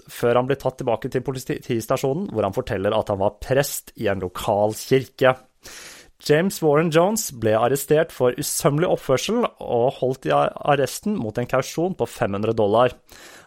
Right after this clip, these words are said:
Han oppgir arbeidsgiveren som The Disciples of Christ og yrket som pastor. Jones ble raskt løslatt mot kausjon, og tempelet begynner arbeidet med å renvaske han. Innen tjuefire timer så var tempelet i gang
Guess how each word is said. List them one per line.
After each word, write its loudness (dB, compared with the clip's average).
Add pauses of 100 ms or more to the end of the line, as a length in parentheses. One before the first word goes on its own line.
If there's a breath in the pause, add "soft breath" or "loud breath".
(120)
Han 2
oppgir 0
arbeidsgiveren 0
som -2
The -4
Disciples -2
of -8
Christ -2
og 0
yrket -2
som -4
pastor. -6 (960 soft breath)
Jones 0
ble 4 (160)
raskt -4
løslatt 0
mot -4
kausjon, 2 (260 loud breath)
og -4
tempelet -2
begynner -4
arbeidet -4
med -2
å -2
renvaske -4
han. 0 (1200)
Innen 0
tjuefire 0
timer 2
så 2
var 4
tempelet -2
i -2
gang 0